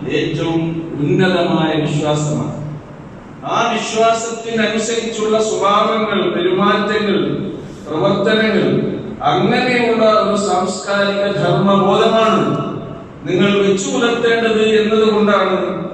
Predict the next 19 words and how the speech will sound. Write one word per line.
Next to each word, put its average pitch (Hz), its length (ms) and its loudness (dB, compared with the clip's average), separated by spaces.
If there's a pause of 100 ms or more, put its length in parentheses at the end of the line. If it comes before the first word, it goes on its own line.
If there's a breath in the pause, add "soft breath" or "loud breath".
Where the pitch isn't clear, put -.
(420)
ഇത്തരം 190 560 2
കാര്യങ്ങളൊക്കെ 180 720 2
തന്നെ 190 720 -2
ഒന്നും 214 380 0
വിട്ടുപോകാതെ 196 1160 2 (260)
പ്രവാചകൻ 185 560 2
നബി 180 280 4
സല്ലല്ലാഹു 175 400 2
അലൈഹി 170 320 4
വസല്ലം 175 300 2
നമുക്ക് 165 340 2
പഠിപ്പിച്ചു 160 520 0
തരുന്നത് 156 380 2
എന്നും 147 300 4
കൂടി 151 140 2
നമ്മൾ 147 260 4
മനസ്സിലാക്കുക. 139 720 2
അവിടുന്ന് 131 240 -2
പറയുകയുണ്ടായി, 170 1120 2